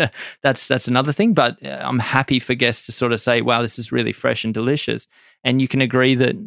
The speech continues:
it is. But washing a fish is, it speeds up, uh, a compound within a fish to, to change into, uh, ammonia. And ammonia is what we all associate as being called fishy fish.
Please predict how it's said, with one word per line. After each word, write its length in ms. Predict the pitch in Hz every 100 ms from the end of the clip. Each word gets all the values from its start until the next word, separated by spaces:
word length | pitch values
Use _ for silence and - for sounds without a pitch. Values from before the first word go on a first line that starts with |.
| -
it 120 | 135
is. 340 | 175 156 120 - _ - - -
But 220 | 131 120 - _ _ _ - -
washing 400 | 131 139 151 139
a 60 | 123
fish 420 | - 117 110 135
is, 600 | 120 120 117 113 - - 190
it 160 | 131 -
speeds 380 | - 131 123 123
up, 280 | 113 - - -
uh, 460 | 110 101 101 104 107 _ _ _ _ _ _ _ - -
a 80 | 123
compound 500 | - 135 135 127 117
within 220 | 113 110
a 60 | 104
fish 480 | 123 113 - - - -
to, 540 | - 117 110 107 104 113 -
to 160 | - -
change 540 | - 117 113 110 - -
into, 760 | 117 110 - 113 107 107 110 -
uh, 420 | 113 104 110 - 120 _ _ -
ammonia. 520 | 110 120 117 110 107 _ _ -
And 120 | 117
ammonia 400 | 120 127 123 113
is 160 | 110 113
what 140 | 110
we 120 | 117
all 160 | 117 110
associate 480 | - 110 - 107 107
as 120 | 107
being 240 | 107 107
called 340 | - 104 101 -
fishy 360 | - 110 98
fish. 420 | - 104 - -